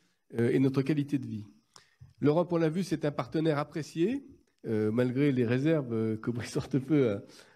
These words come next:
a exprimées tout à l'heure et qui sont tout à fait réelles. C'est quand même un partenaire apprécié, mais c'est aussi un partenaire attendu. Et c'est naturellement spécialement vrai aujourd'hui, au moment, euh, du redémarrage de l'économie mondiale et, euh, des changements qui se profilent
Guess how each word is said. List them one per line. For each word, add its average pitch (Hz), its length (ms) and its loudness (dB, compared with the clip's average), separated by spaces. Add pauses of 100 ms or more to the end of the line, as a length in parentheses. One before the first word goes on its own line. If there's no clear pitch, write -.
(120)
a 131 100 0
exprimées 135 320 0
tout 131 160 -4
à 127 80 0
l'heure 175 200 2
et 127 40 -2
qui - 60 -8
sont 123 80 0
tout 139 200 -2
à 127 80 -2
fait 123 140 -2
réelles. 151 260 0
C'est - 220 -2
quand 180 100 -4
même 160 160 0
un 143 80 -2
partenaire 139 440 -2
apprécié, 151 480 -2 (260)
mais 151 80 2
c'est 165 240 0
aussi 165 220 0
un 175 80 0
partenaire 165 560 -2
attendu. 190 580 -4 (600)
Et 123 80 -6
c'est 151 120 0
naturellement 147 540 0
spécialement 156 560 0
vrai 147 420 2
aujourd'hui, 143 540 0
au 160 100 4
moment, 180 480 0 (580)
euh, 127 100 0
du 131 120 2
redémarrage 175 680 0
de 143 80 -4
l'économie 156 720 0
mondiale 156 600 0 (600)
et, 143 260 2
euh, 120 100 0
des 139 140 0
changements 160 420 -2
qui 160 140 -8
se - 140 -4
profilent 151 640 -4